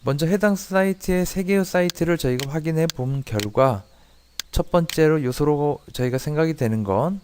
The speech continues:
지금 동영상 사운드가 제가 누르지 않았는데도 사운드가 나오고 있는데요.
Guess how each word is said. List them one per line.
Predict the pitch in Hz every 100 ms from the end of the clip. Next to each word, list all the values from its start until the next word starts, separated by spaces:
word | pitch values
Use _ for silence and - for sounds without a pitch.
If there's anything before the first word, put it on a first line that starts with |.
| -
지금 | - 113
동영상 | 123 139 156 139 139
사운드가 | 135 147 156 147 151
제가 | 123 120 160 175 - _ _ - - _ _ _ _ _ -
누르지 | 117 131 147
않았는데도 | 131 113 143 131 127
사운드가 | 131 135 151 151 147
나오고 | 98 101 127 143
있는데요. | 123 104 98 143 123